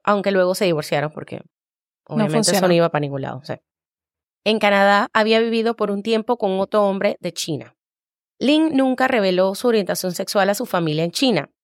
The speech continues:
Speaker 1: Poco antes de su asesinato, la relación que él tenía con esa pareja, con el joven que él vivía, aunque su familia no sabía,
Speaker 2: Ah.
Speaker 1: la relación había terminado porque él estaba recibiendo presión de la familia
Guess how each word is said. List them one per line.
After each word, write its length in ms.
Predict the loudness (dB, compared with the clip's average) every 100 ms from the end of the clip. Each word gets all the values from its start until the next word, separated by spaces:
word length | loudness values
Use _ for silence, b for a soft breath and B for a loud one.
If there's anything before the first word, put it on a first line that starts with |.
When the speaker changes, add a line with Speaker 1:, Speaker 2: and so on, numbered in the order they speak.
| _ _ _ _ _
Speaker 1:
Poco 200 | -2 0
antes 200 | 0 2
de 80 | 0
su 80 | 0
asesinato, 720 | -4 -4 -2 2 2 2 -2 0
la 160 | 0
relación 360 | 0 -2 -4 -4
que 80 | -2
él 60 |
tenía 280 | 0 2 2
con 180 | 2 0
esa 240 | 0 -2
pareja, 380 | -2 0 0 -4
con 200 | -4 -4
el 100 | -4 -4
joven 220 | -4 -2
que 80 | -2
él 60 |
vivía, 260 | -2 0 -2
aunque 160 | -2 -6
su 120 | -6
familia 340 | -4 0 0
no 80 | 0
sabía, 460 | 0 2 2 2 -2 _ _
Speaker 2:
Ah. 160 | -20 -20 _ _ _
Speaker 1:
la 180 | 0 2
relación 400 | 2 0 0 2
había 180 | 2 2
terminado 500 | 0 0 0 0 0
porque 500 | -4 -2 -2 -2 0
él 100 | -4
estaba 320 | 0 2 2
recibiendo 440 | 0 -2 -2 -2
presión 680 | -2 -2 0 0 2 0 -4
de 120 | -2
la 100 | -2
familia 640 | -2 -2 -2 -2 -2 -2